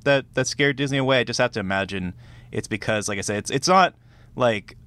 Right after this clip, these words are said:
a super heartwarming film in the sense of, like, it, it, like you said, it's, like, very depressing for early sections of the film, and it does feel, like, kind of more adult in its approach. So I, I have to imagine that Disney's like, "I don't,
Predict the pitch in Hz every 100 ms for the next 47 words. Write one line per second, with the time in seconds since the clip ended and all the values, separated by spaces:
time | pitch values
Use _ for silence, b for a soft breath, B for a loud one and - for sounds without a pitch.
0 | - 120 110 - - 147 139 135 131 120
1 | 110 104 98 98 - 120 - - 131 110
2 | 113 110 101 120 117 110 101 120 107 110
3 | 104 92 - 123 117 107 120 110 107 107
4 | 101 117 120 135 131 101 - B B B
5 | B B 120 - 175 - 123 117 107 120
6 | 120 95 120 - 107 98 92 - 110 98
7 | 95 92 - B B B 107 104 110 107
8 | 120 120 - 117 107 92 113 101 101 101
9 | 92 98 98 87 90 82 - 110 110 -
10 | 107 104 127 135 - 110 113 104 98 101
11 | 95 98 95 95 117 113